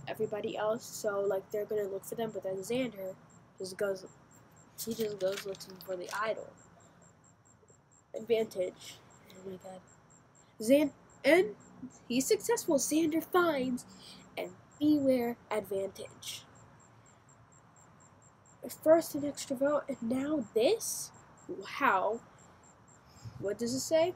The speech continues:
Well, he finds out that this is a shared idol, meaning once one person from every tribe finds it, it's activated.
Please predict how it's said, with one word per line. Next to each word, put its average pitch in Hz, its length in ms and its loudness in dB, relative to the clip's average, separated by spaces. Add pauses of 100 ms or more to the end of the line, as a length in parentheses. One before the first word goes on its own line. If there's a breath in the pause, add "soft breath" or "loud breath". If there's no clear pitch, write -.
(120)
Well, 392 480 4 (420)
he 339 140 -2 (220)
finds 320 300 2
out 277 300 0
that - 240 0 (1200)
this 262 180 2
is 294 220 2
a 247 100 -2
shared 214 540 -2 (100)
idol, 214 400 -8 (100)
meaning 220 280 -6 (460)
once 262 280 -2
one 269 220 -2
person 254 320 -4
from 226 220 -8
every 240 200 -6
tribe 220 220 -4 (100)
finds 311 360 0
it, - 320 -6 (300)
it's - 260 -4
activated. - 720 -2